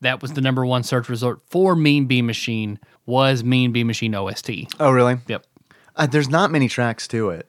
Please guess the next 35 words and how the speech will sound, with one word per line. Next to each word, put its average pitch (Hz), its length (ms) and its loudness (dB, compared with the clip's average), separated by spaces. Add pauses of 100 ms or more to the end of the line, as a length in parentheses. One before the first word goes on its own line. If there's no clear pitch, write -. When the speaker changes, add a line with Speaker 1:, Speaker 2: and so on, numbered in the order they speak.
Speaker 2:
um, 107 640 -2
because 120 300 0
I 120 60 4
think 165 280 0
each 185 300 -4
different 160 320 -2
play 127 320 0
mode 139 480 -2
has 123 260 0
its 117 160 -8
own 120 460 0 (240)
music, 135 580 2 (140)
and 117 120 -4
it 113 60 -4
doesn't 117 280 -2
change. - 480 -10 (260)
Um, 107 560 0 (160)
and 127 140 -2
there's 123 160 0
three 151 220 2
different 160 300 0
modes. 104 600 -2
There's 107 300 -2
scenario 120 680 2
mode, 104 420 -2 (200)
which 113 220 -4
takes 127 260 0
you 127 80 -8
to 127 60 -2
the 120 120 -2
story 113 640 0
of 110 120 -6
Mean 98 240 0
Bean 90 220 -4
Machine, 85 480 -4